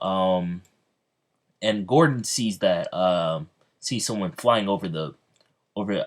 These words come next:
over them, and he uses his monoskin and says, Yami, Yami, there, there's someone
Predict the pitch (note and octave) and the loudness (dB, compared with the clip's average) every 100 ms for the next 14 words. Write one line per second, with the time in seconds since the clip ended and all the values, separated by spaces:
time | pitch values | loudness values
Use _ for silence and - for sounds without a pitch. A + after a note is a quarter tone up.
0 | - - A#2 G#2 E2 E2+ D#2 G2 G2 F#2+ | -6 -4 -2 -2 -2 -8 -10 -6 -6 -6
1 | A2 B2 A#2+ G2+ F2 D#2+ F2 F#2+ G#2+ F2 | -4 -4 -2 -4 -4 -8 -2 2 2 0
2 | - E2 E2 - D#2 D2+ - - _ _ | -8 -10 -10 -8 -10 -10 -14 -20 _ _
3 | _ _ _ _ _ _ - D3 D3+ G2 | _ _ _ _ _ _ 4 6 6 4
4 | - A#2+ B2 F2+ _ _ _ - A2+ - | -2 0 0 -4 _ _ _ -16 -16 -16
5 | _ _ _ C#3+ B2+ - - D3 C3+ B2+ | _ _ _ -4 -2 -2 -2 -2 -4 -6